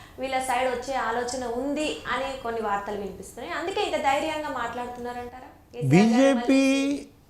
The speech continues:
Speaker 2: తనకి లాభం లేకుండా ఏ పని చేయదు.
Speaker 1: ఓకే.
Speaker 2: బీజేపీ ఏమీ బీఆర్ఎస్కి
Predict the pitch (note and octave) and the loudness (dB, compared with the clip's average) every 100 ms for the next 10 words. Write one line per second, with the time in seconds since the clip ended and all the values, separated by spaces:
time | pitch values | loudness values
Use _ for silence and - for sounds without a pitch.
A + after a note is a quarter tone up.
0 | _ - - F#3+ A#3 G3+ - A#3+ A3 F3+ | _ -10 -2 0 2 0 2 4 6 8
1 | G3 G3 A#3 G#3+ F#3 F3+ F#3+ G3 G#3+ F3+ | 8 6 4 6 6 6 4 6 8 8
2 | F3 F3 F3+ E3+ A#2+ B2+ B2 F#2 - G2+ | 6 4 4 2 2 2 0 -4 -12 -16
3 | - - E3 - - - - - - A2 | -14 -16 -18 -20 -20 -20 -20 -20 -10 0
4 | C#3+ F#3+ A3 A3+ G#3+ A3+ A3 G#3 G#3+ A3 | 4 8 12 10 10 4 8 10 8 6
5 | A#3 A#3+ A#3+ A3+ G#3 F3+ D#3+ G3 G#3+ G3+ | 4 4 4 4 2 2 6 8 8 8
6 | G#3 G3+ - G#3+ G#3+ G#3 G3+ G#3+ B3 | 8 6 2 4 6 8 6 4 0